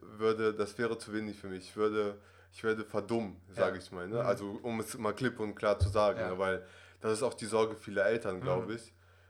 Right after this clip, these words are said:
Speaker 1: Das hab ich auch so mal mitbekommen von einem, äh, Jungen aus meiner Klasse. Zu dem komm ich auch noch. <laughs>
Speaker 2: Mhm.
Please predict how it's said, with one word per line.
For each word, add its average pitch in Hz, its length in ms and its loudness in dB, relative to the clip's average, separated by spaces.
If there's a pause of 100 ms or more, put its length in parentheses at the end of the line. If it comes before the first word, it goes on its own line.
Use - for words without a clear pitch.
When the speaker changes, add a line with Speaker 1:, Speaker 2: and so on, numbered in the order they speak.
(100)
Speaker 1:
Das - 160 -4
hab 113 140 2
ich 113 140 -4
auch 104 120 -2
so 113 100 -6
mal 104 160 -2
mitbekommen 107 540 -6
von 101 220 -8
einem, 95 280 -8
äh, 95 260 -2
Jungen 104 240 -4
aus 101 180 -6
meiner 95 180 -6
Klasse. 131 540 -4 (200)
Zu 107 120 -8
dem 101 160 0
komm 110 180 -2
ich 107 100 -10
auch 104 140 -4
noch. 117 240 -4
<laughs> 120 100 0 (120)
Speaker 2:
Mhm. 127 120 2